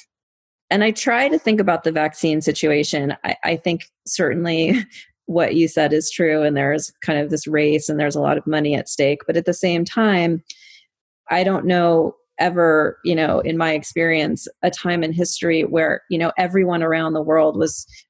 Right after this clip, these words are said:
trying so hard at the same time to come up with a vaccine. So I see that as a positive. You know, we have incredible talent all over the world, and everyone's putting their mind to this and working twenty-four seven to find something that will work. And,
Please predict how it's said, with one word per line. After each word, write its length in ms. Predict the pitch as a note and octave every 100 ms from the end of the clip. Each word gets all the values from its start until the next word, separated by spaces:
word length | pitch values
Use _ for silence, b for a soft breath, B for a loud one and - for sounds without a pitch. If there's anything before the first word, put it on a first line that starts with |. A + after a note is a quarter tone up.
| -
trying 340 | - F3 E3
so 220 | E3 E3
hard 240 | E3 D#3+ E3
at 80 | -
the 80 |
same 340 | D#3 - D#3 D3+
time 400 | - D#3 - D#3
to 80 | -
come 220 | G3 -
up 80 | -
with 120 | D3
a 40 | D#3
vaccine. 460 | - - _ - - - _ b b
So 100 | -
I 120 | A3
see 120 | A3+
that 160 | B3 B3
as 140 | B3
a 40 | B3
positive. 880 | - B2+ C3 - - - C4 - - _ _
You 120 | F#3+
know, 360 | F3+ D#3 C#3+ - - _ _ - -
we 320 | - F3 F#3 F3
have 360 | G3 F3+ D#3+ - - _ _ _ - - _ _ _ _ -
incredible 760 | F3+ F3 - E3+ E3+ - E3+
talent 480 | E3+ F#3 E3+ D#3+ -
all 160 | D#3 E3+
over 180 | E3 E3
the 120 | D#3+
world, 240 | D#3+ D#3+
and 100 | D#3
everyone's 480 | - D#3 D#3+ E3 D#3 G3+
putting 200 | E3+ D3+
their 120 | C#3+
mind 260 | - - E3+
to 120 | F3
this 240 | - -
and 80 | -
working 260 | F2+ - -
twenty-four 420 | - E2 - -
seven 320 | - - -
to 120 | C#3+
find 200 | C#3+ -
something 280 | - - F2+
that 160 | G#2 -
will 100 | F#2
work. 300 | - G2+ -
And, 220 | B1+ -